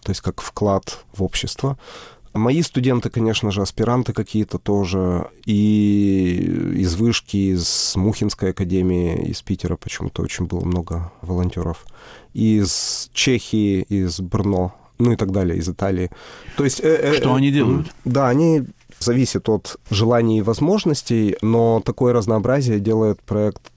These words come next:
Speaker 1: совершенно глобальным. То есть, скажем, волонтеры из Амстердама, которые знают голландский, составляли библиографию по такому ресурсу Delfer N L. Это база данных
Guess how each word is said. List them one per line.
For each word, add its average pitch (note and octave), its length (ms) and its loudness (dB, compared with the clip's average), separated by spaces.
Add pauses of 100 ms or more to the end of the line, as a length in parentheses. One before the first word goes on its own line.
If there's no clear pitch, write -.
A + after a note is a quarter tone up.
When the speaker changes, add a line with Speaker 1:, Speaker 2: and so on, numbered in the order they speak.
(240)
Speaker 1:
совершенно - 400 -4
глобальным. F#2 540 2
То - 120 -4
есть, - 380 -8
скажем, F2+ 640 -6
волонтеры G2 560 0
из G2 120 0
Амстердама, A#2 640 0
которые F#2+ 400 -2
знают F#2 420 -2 (280)
голландский, A2 720 -2 (180)
составляли C#3 580 0
библиографию A2+ 1120 0
по A2+ 520 2 (240)
такому A2 300 0
ресурсу A#2+ 500 0
Delfer A2 600 0
N G2+ 280 0
L. F3+ 280 0 (280)
Это G#2 800 2
база A2 420 0
данных D#3+ 500 0